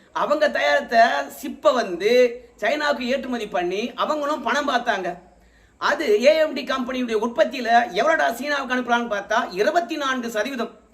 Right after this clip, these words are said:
நாலுல ஒரு பங்கு சீனாவுக்கு ஏ எம் டியும் வந்து பாத்தீங்கன்னா, இந்த செமிகண்டக்டரை அனுப்பி வைக்கிறாங்க. அவங்களும் பதினஞ்சு சதவீத பங்கை கொடுக்குறாங்க.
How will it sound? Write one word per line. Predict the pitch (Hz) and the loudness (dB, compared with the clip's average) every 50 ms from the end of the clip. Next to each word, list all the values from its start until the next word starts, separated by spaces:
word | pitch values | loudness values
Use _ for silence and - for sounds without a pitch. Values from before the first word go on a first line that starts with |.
| _ _ _ _ - 147 | _ _ _ _ -4 -2
நாலுல | 190 247 302 339 339 320 302 285 | 0 2 4 2 2 2 2 4
ஒரு | 254 254 240 240 | 4 4 4 2
பங்கு | 233 247 269 311 294 285 202 165 - - - - - | 0 -2 -2 -2 -2 -2 -2 -2 -2 -4 -6 -8 -8
சீனாவுக்கு | 277 311 320 311 294 285 269 240 - - - | -6 -4 -2 -2 -2 -2 -2 -4 -6 -6 -2
ஏ | 233 247 294 302 | 2 2 2 2
எம் | 294 285 269 240 | 0 -2 -4 -4
டியும் | 247 285 285 269 | -4 -4 -4 -4
வந்து | 254 - | -4 -4
பாத்தீங்கன்னா, | 233 254 240 226 185 180 170 190 247 | -2 0 0 0 0 -2 -4 -4 -4
இந்த | 277 269 254 247 | -6 -6 -8 -6
செமிகண்டக்டரை | 240 247 247 294 320 - 269 247 233 220 175 165 160 156 165 214 220 | -4 -4 -4 -4 -4 -6 -4 -2 -2 -2 -4 -4 -4 -4 -4 -2 -2
அனுப்பி | 202 220 302 247 233 262 233 | -2 -4 -4 -4 -4 -4 -4
வைக்கிறாங்க. | 226 233 233 208 208 196 185 - - - - _ _ _ - - - | -2 -2 -2 -2 -2 -4 -6 -8 -12 -20 -20 _ _ _ -20 -20 -8
அவங்களும் | - 175 220 302 330 320 339 339 320 285 202 190 202 202 - - | -6 -2 0 2 2 2 2 2 2 2 0 -2 -2 -4 -4 -2
பதினஞ்சு | 202 233 302 320 302 302 269 | 0 0 0 0 -2 -4 -4
சதவீத | 226 277 269 269 294 269 254 247 | -4 -4 -2 -4 -4 -4 -4 -2
பங்கை | - 240 233 240 254 302 | 2 2 2 2 0 -2
கொடுக்குறாங்க. | - - 302 294 240 277 277 262 254 233 226 220 226 226 | -2 -2 -4 -4 -2 0 0 0 0 2 0 0 0 -2